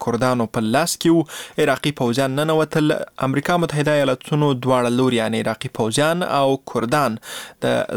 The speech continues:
زغم او صبر کارولو ته بللي دي. د امریکا متحده ایالتونو په دې خبرې سره دا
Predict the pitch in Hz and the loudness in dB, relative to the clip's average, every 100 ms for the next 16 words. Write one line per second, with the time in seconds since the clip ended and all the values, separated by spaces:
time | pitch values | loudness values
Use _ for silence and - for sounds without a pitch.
0 | 117 131 139 139 123 117 127 117 107 110 | -4 -2 -2 0 -2 -2 -2 -2 -2 -4
1 | 104 110 110 120 107 113 113 110 107 107 | 0 0 0 -2 -2 -2 0 0 0 0
2 | 120 113 - - - 113 113 113 107 123 | 0 -2 -10 -8 -2 -2 0 -2 -2 -2
3 | 120 117 110 113 143 143 135 - _ 131 | 0 0 -2 0 0 2 0 -4 _ -2
4 | 123 117 127 135 - 127 131 135 131 131 | 0 0 0 -2 0 0 0 0 0 2